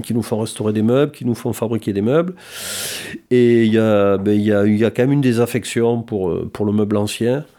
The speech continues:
Et donc, c'est, c'est dommage parce que c'est, c'est du patrimoine et puis, euh, ça a quand même, ça a quand même un autre cachet que, <laughs> qu'un meuble en aggloméré.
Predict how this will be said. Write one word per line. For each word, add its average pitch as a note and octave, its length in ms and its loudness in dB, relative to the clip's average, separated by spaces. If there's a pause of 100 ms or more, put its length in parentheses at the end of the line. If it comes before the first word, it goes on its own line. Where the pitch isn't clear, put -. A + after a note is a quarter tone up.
Et F#2 720 0
donc, A2+ 240 0
c'est, G2 380 0
c'est G#2 240 -2
dommage G#2+ 520 -2
parce - 200 -6
que - 120 -6 (200)
c'est, F#2+ 760 -6
c'est - 180 -6
du A2 100 -6
patrimoine A2 580 -2
et A2 100 0
puis, F#2+ 300 -8
euh, F2+ 220 -8 (140)
ça - 240 -8
a F#2+ 60 -10
quand - 140 -8
même, G#2 200 -6 (320)
ça - 140 -10
a G#2+ 40 -8
quand G#2+ 140 -6
même G2+ 160 -2
un - 20 -2
autre G#2 140 -6
cachet A2+ 340 -4
que, A2 120 -10 (400)
<laughs> - 360 -18
qu'un A#2 280 0 (120)
meuble B2 200 2
en G#2+ 100 0
aggloméré. B2+ 520 0